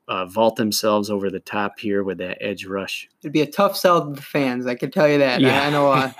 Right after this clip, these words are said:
Speaker 1: <laughs>
Speaker 2: they love some Khalil Mack in Chicago.
Speaker 1: Yeah.
Speaker 2: I mean, I think the Trubisky, I know they sold a lot of Trubisky jerseys, but I think they could easily convince that fan base that it's, they should go a different direction. But I
Speaker 1: Yeah.
Speaker 2: think they love Mac. They
Speaker 1: Mm-hmm.
Speaker 2: love Mac there.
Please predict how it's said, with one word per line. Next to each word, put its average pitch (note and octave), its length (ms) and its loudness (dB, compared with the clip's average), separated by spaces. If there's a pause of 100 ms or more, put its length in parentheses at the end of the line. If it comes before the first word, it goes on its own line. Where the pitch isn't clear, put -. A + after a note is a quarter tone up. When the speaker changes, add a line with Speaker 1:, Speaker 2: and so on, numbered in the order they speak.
Speaker 1:
<laughs> - 140 -20
Speaker 2:
they D3+ 140 4
love D3+ 240 4
some D#3 180 -2
Khalil D3+ 300 0
Mack D3 280 -2
in D3+ 60 -14
Chicago. B2+ 560 0
Speaker 1:
Yeah. B2+ 60 -2
Speaker 2:
I C3 160 -2
mean, C#3+ 260 -2
I - 320 -16
think D3 160 -2
the D3+ 80 2
Trubisky, F#3+ 500 2
I E3+ 40 2
know F#3 100 6
they F3 100 6
sold F3 200 6
a - 20 6
lot E3 220 4
of D3+ 80 -2
Trubisky D#3+ 280 0
jerseys, C#3+ 360 0
but D3 140 2
I D3 40 4
think D3+ 240 -6
they D3 80 0
could C#3+ 140 -6
easily C#3 500 -2 (300)
convince D#3 320 0
that D3+ 200 2
fan D3 200 0
base D3 260 0
that C3+ 160 2
it's, C#3 160 -4
they D3+ 140 2
should D3+ 180 -4
go D3+ 140 4
a C#3+ 40 0
different C#3+ 280 -2
direction. C3 500 0
But C3+ 100 0
I C#3+ 60 4
Speaker 1:
Yeah. C#3 80 0
Speaker 2:
think C#3+ 220 -4
they D3+ 100 4
love D3+ 300 4
Mac. C3+ 440 -4
They D3 220 2
Speaker 1:
Mm-hmm. C#3 140 0
Speaker 2:
love C3+ 180 2
Mac B2 300 -6
there. - 240 -16